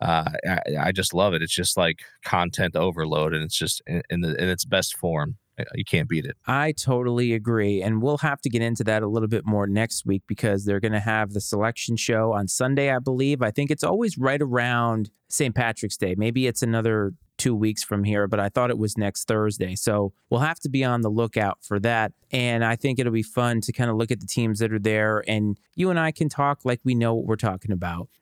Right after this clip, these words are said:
Speaker 2: and try to predict who's gonna win this tournament. Who knows? Maybe we, the Iceman and Coach Sports Show, will start a bracket challenge that our listeners can participate in.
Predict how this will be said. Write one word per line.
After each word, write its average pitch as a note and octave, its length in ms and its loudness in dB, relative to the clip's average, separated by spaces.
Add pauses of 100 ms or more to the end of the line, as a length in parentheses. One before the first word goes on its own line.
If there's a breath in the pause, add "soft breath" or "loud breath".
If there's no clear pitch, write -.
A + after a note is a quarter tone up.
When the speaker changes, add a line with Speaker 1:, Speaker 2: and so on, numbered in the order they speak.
Speaker 2:
and G#2 140 0
try G#2+ 140 0
to G2+ 80 -4
predict G#2 400 -2
who's G#2 100 -4
gonna G2+ 180 0
win F#2+ 160 0
this G2+ 160 -2
tournament. G#2 380 0
Who G3+ 140 2
knows? B2 380 -2 (340)
Maybe F3+ 400 2
we, C#3+ 420 2
the C3 180 0
Iceman A2+ 520 0
and G#2+ 220 -2
Coach G#2+ 280 0
Sports G2 300 -2
Show, F2+ 240 0
will G2 220 0
start G#2+ 320 -2
a G2 80 0
bracket G#2 460 -2
challenge G2 320 0
that F#2 100 -2
our G2 100 0
listeners G2+ 460 -2
can G#2+ 160 -2
participate C#3 680 0
in. C3 260 2